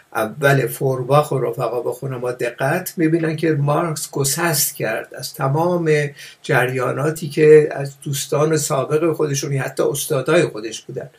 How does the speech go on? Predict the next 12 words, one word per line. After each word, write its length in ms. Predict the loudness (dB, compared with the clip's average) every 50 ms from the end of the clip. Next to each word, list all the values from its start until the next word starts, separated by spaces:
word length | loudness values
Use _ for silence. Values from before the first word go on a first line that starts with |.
| -20 -18 -18 -18 -16 -10 -4
و 40 | -2
از 220 | -2 -2 -2 -2
طریق 360 | -2 2 6 6 6 8 6
این 340 | 6 4 6 6 6 6 6
متد، 460 | 4 2 0 -4 -6 -8 -10 -10 -12 -12 -10
از 180 | -10 -8 -8 -6
طریق 360 | -4 -2 -2 0 0 2 4
نقد 560 | 4 4 4 4 6 6 4 2 0 -6 -10 -10
بهش. 400 | -12 -12 -12 -16 -20 -20 -20 -20 _ -10 -4
ما 200 | -2 0 0 2
یعنی 320 | 2 2 2 2 0 0
اگر 400 | 0 0 2 2 2 2 2 -2